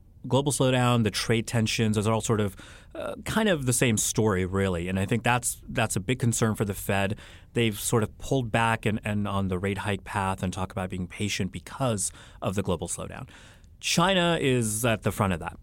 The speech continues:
Um, but our direct hit from China slowing down isn't really to the real economy. So it's not to trade. It's really what happens in financial markets. So we saw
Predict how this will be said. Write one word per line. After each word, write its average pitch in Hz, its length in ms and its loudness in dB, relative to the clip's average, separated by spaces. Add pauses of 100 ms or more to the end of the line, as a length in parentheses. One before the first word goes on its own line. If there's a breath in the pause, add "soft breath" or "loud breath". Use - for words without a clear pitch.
Um, 110 400 2 (220)
but 170 180 2 (460)
our 208 280 2
direct 123 640 0
hit - 280 -2
from 101 220 -4
China 104 420 0
slowing 92 340 0
down 104 380 -2 (640 loud breath)
isn't 175 380 2
really 117 340 2
to 113 140 -2
the 98 100 2
real 90 300 0
economy. 90 580 -8
So - 140 0
it's 143 160 -2
not 156 260 0
to 117 80 0
trade. - 560 -6 (380 loud breath)
It's 127 200 0
really 131 680 0
what 104 320 0
happens 95 420 -2
in 92 80 -2
financial 85 460 -4
markets. - 520 -10 (300 loud breath)
So 123 240 2
we 113 140 0
saw 135 500 2